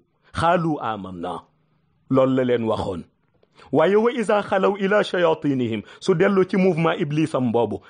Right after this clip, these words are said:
nga xam ni ñoom ñooy nekk fu ñu gisee leer rek, bëgg ka nasaxal. Fu ñu gisee nit ku baax rek, ñu bëgg yàq deram.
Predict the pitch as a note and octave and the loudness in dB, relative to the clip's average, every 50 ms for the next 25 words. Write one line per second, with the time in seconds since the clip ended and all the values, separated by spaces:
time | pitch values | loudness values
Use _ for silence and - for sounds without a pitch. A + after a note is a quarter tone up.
0 | - _ - B2+ D#3 F3 F#3 F3+ F3 E3+ E3+ E3 E3 E3 E3 E3+ F3+ F3 E3 D#3+ | -16 _ -2 0 0 0 0 -2 0 0 0 0 0 -2 -2 -2 0 0 0 0
1 | D#3 D3+ C#3+ - - C#3+ - F3+ F#3+ G#3 G#3+ F3 G#3+ G3+ - F#3+ E3+ D#3 D3 C#3+ | 0 0 -2 -2 -4 -4 -2 0 2 2 2 0 0 0 2 2 4 4 4 2
2 | B2+ - A2 A2+ - _ _ _ _ _ - B2+ C#3 C3 B2+ A#2+ - A#2+ A#2 A2+ | 2 0 -2 -6 -6 _ _ _ _ _ -6 -4 -4 -4 -4 -2 0 0 2 2
3 | A#2 G#2 - G2 - - - - - _ _ _ _ _ _ _ _ _ - - | 0 -2 -2 -4 -4 -4 -6 -6 -8 _ _ _ _ _ _ _ _ _ 0 2
4 | D#3+ F3+ G#3 F#3+ B3 A#3+ - G#3+ G3+ G3+ A3 A3 - - G3 D3+ E3 D#3 C3+ A2 | 4 4 4 4 2 2 2 2 4 4 2 0 0 0 0 2 2 0 0 -2
5 | C#3+ B2+ B2+ - _ _ _ - C#3+ C#3+ C3 B2+ C3 A#2 C#3 C3+ B2 A2 G#2 - | -6 -8 -8 -10 _ _ _ -8 -6 -4 -2 -2 -2 0 0 0 0 0 -2 -2
6 | - A#2 G#2+ A2+ A2+ A2 D#2+ D2+ | -2 -2 0 0 0 0 -2 -6